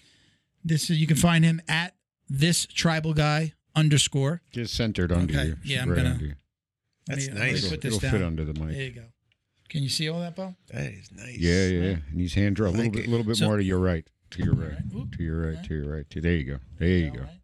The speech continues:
Speaker 1: Very
Speaker 2: Yep.
Speaker 1: cool. So
Speaker 2: Very
Speaker 1: Patrick
Speaker 2: nice.
Speaker 1: approached me and he said, "Listen, I wanna, you know, I'm gonna, wanna do a, a paddle for you." And he told me,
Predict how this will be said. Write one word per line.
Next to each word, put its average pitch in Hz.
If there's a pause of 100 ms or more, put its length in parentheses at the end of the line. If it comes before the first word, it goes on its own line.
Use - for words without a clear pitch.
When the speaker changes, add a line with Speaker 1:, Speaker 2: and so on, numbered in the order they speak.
(180)
Speaker 1:
Very 160
Speaker 2:
Yep. 156
Speaker 1:
cool. 175 (320)
So 180 (120)
Speaker 2:
Very 156
Speaker 1:
Patrick 180
Speaker 2:
nice. 180
Speaker 1:
approached 185
me 180
and 170
he 156
said, 165 (440)
"Listen, 196
I 151
wanna, 156
you 156
know, 151
I'm 143
gonna, 151 (220)
wanna 156
do 151
a, 143
a 143
paddle 175
for 151
you." 156 (760)
And 170
he 165
told 175
me, 165